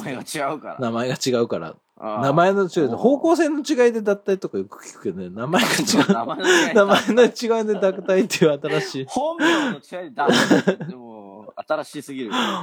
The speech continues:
Speaker 2: うん。どうしようもないからね。
Speaker 1: し-、
Speaker 2: 変えられないから。
Speaker 1: うん、と思った。でもそこはちょっとまあ、
Speaker 2: うん。
Speaker 1: 一歩踏みとどまって、
Speaker 2: うんうんうん。
Speaker 1: じゃあ、ちょっとバンド名に俺の名前入れることで合意しようかと。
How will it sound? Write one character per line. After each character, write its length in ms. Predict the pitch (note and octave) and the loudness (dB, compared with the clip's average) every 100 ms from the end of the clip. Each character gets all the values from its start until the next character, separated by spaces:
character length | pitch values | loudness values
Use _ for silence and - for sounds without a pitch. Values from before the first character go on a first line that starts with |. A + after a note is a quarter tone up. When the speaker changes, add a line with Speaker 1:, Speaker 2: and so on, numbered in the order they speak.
| E3 | -10
Speaker 2:
う 320 | G#2+ G2+ G2 | -10 -10 -10
ん。 60 | G#2 | -6
ど 100 | F3 | -2
う 40 | |
し 120 | A#3+ A3+ | 0 2
よ 80 | |
う 20 | G#3 | 4
も 100 | G3 | 4
な 80 | |
い 60 | F3+ | 2
か 80 | - | -2
ら 40 | |
ね。 60 | F3 | -10
Speaker 1:
し-、 180 | F3+ - | -10 -4
Speaker 2:
変 180 | E3 E3 | -2 0
え 20 | |
ら 120 | E3 | 0
れ 80 | D#3 | -2
な 140 | C#3+ | -2
い 60 | G2 | -4
か 80 | - | -6
ら。 60 | |
Speaker 1:
う 20 | D3+ | -6
ん、 40 | |
と 60 | C#3+ | -6
思 40 | |
っ 60 | A2+ | -10
た。 160 | D#2+ | -16
で 320 | C2+ - C3+ | -14 -8 -6
も 100 | E3+ | -6
そ 120 | C#3 B2 | -6 -8
こ 80 | |
は 80 | C3+ | -8
ち 80 | C3+ | -8
ょ 40 | |
っ 20 | B2+ | -10
と 100 | A#2 | -6
ま 300 | A2+ G2 E2+ | -6 -6 -10
あ、 60 | - | -8
Speaker 2:
う 40 | |
ん。 140 | G#2+ | -6
Speaker 1:
一 40 | F#2 | -6
歩 80 | F2 | -8
踏 20 | |
み 80 | F#2+ | -8
と 120 | F#2+ | -6
ど 100 | G2+ | -6
ま 80 | G#2+ | -8
っ 80 | - | -12
て、 260 | - E2 | -12 -10
Speaker 2:
う 20 | G2 | -8
ん 40 | |
う 180 | F2+ E2 | -10 -12
ん 320 | E2+ E2 E2 | -18 -18 -20
う 40 | F2 | -6
ん。 20 | |
Speaker 1:
じ 100 | F2+ | -4
ゃ 120 | E2+ | -4
あ、 60 | D#2+ | -6
ち 60 | |
ょ 40 | F2 | -10
っ 20 | |
と 40 | |
バ 120 | F#2 | -8
ン 60 | F#2 | -8
ド 120 | G2+ | -8
名 120 | G#2+ | -8
に 60 | F2+ | -8
俺 180 | E2+ F#2 | -10 -10
の 60 | |
名 120 | F#2+ F#2+ | -8 -8
前 160 | G2 | -8
入 60 | F#2 | -8
れ 100 | F#2+ | -8
る 100 | F#2+ | -10
こ 100 | G2+ | -8
と 80 | G#2 | -6
で 80 | |
合 220 | F2+ F2+ F#2+ | -6 -6 -8
意 40 | |
し 140 | - | -6
よ 120 | A2 G#2+ | -6 -6
う 40 | |
か 120 | F2+ | -8
と。 160 | C2+ | -12